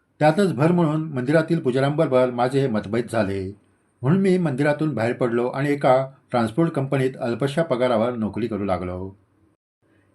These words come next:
इकडे आर्थिक विवंचना आणि ढासळणारी प्रकृती पाठ सोडत नव्हती.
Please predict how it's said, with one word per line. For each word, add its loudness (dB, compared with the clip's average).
इकडे 6
आर्थिक 2
विवंचना 4
आणि 2
ढासळणारी 2
प्रकृती 0
पाठ 4
सोडत 0
नव्हती. -4